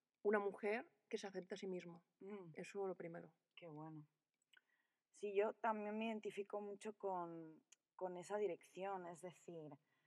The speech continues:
Speaker 2: recuerdo pues, en la infancia, ¿no? Que, que a, pues, a mí siempre me han gusta-, me ha gustado bailar, me ha gustado cantar, actuar, hacer teatro, pintar, un poco de todo. Em, pero especialmente con, con el tema del canto, ¿no? Escuchar esas voces adultas que te dicen:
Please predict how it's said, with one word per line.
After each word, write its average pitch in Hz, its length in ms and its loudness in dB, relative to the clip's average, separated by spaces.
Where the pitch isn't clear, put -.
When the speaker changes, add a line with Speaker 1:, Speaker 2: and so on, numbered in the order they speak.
Speaker 2:
recuerdo 190 920 8
pues, 165 120 -10
en 175 120 -2
la 165 80 0
infancia, 196 480 -4
¿no? 214 320 0
Que, 170 500 -2
que 160 280 -6
a, 151 100 -4
pues, 131 100 -8
a 147 40 -2
mí 151 100 -6
siempre 160 240 -6
me 160 100 -4
han 156 100 -2
gusta-, 151 280 -10
me 160 80 -6
ha 156 60 -2
gustado - 280 -6
bailar, 214 420 2
me 185 80 -8
ha - 20 -8
gustado 165 280 -12
cantar, 190 720 2
actuar, 165 500 0
hacer 170 240 -4
teatro, 165 680 0
pintar, 165 500 2
un 151 140 -10
poco 190 180 0
de 151 120 2
todo. 160 360 2
Em, 165 500 0
pero 185 160 2
especialmente 202 880 2
con, 160 380 -4
con 170 160 -6
el 160 140 -6
tema 180 240 -4
del 156 100 -8
canto, 170 320 -6
¿no? 208 220 -4
Escuchar 190 460 -4
esas 196 280 -6
voces 196 280 -4
adultas 185 400 -2
que 170 120 -12
te - 120 -8
dicen: 151 460 -6